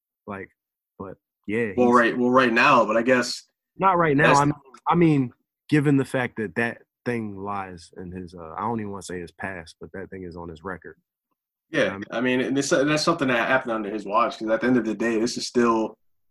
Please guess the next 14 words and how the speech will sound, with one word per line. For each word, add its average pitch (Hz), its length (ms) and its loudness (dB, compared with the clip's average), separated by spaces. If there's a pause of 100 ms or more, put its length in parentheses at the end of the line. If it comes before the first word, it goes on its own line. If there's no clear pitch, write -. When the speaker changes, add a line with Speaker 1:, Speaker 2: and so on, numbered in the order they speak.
(120)
Speaker 2:
these 120 180 4
are 123 60 2
people 135 340 4
you're 110 140 4
responsible 104 560 2
for 101 240 -4
'cause 95 180 -6
you're 113 100 -2
cutting - 260 0
these 90 160 -6
checks. - 440 -2 (380)
And 98 380 -6 (340)
essentially, 127 420 4
you, 120 200 4